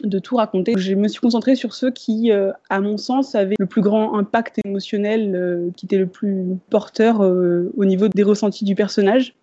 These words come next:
Puis après, j'ai procédé au découpage et au storyboard en essayant de faire rentrer, euh, toutes ces étapes-là en cent vingt pages. À la base, c'était cent pages en plus. C'était pas une mince affaire. Le storyboard en lui-même, il m'a pris, euh, moi, je pense, quelque chose comme ça. Puis après, la réalisation en elle-même, un an de travail, euh, dans mon petit bureau. <laughs>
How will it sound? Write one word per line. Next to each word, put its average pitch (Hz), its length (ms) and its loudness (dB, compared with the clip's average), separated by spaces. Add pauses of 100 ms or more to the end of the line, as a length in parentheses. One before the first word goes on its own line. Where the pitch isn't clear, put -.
Puis - 120 -2
après, 208 360 0
j'ai 185 160 -2
procédé 202 340 2
au 196 80 6
découpage 196 500 4
et 202 60 4
au 185 60 4
storyboard 196 600 0
en 196 80 -2
essayant 202 280 -4
de 208 80 -6
faire 196 220 -2
rentrer, 214 420 -2
euh, 185 100 -2
toutes 220 180 -8
ces 208 160 -6
étapes-là 208 440 0
en 180 160 -4
cent 196 160 -8
vingt 190 160 -4
pages. 196 360 -2 (160)
À 175 60 -4
la 180 80 4
base, 220 160 2
c'était - 160 -4
cent 202 160 -4
pages 202 240 -2
en 175 60 -6
plus. 226 320 -14
C'était 196 220 -10
pas 226 100 -6
une 226 80 2
mince 247 160 0
affaire. 214 340 -2
Le 208 120 4
storyboard 247 500 4
en 220 100 0
lui-même, 240 340 2
il 208 140 -4
m'a 175 140 -4
pris, 214 420 -6
euh, 185 80 2 (100)
moi, 233 140 0
je 240 100 -10
pense, 226 220 -6
quelque 202 240 -6
chose - 180 -10
comme 202 140 -2
ça. 220 320 -4
Puis - 80 -2
après, 190 260 2
la 196 120 4
réalisation 190 500 -2
en 185 80 -2
elle-même, 185 460 -2
un 180 160 4
an 190 60 2
de 190 60 -2
travail, 180 480 0
euh, 170 320 -4 (840)
dans 190 100 0
mon 180 160 0
petit 185 160 -2
bureau. 175 340 0
<laughs> 165 60 -8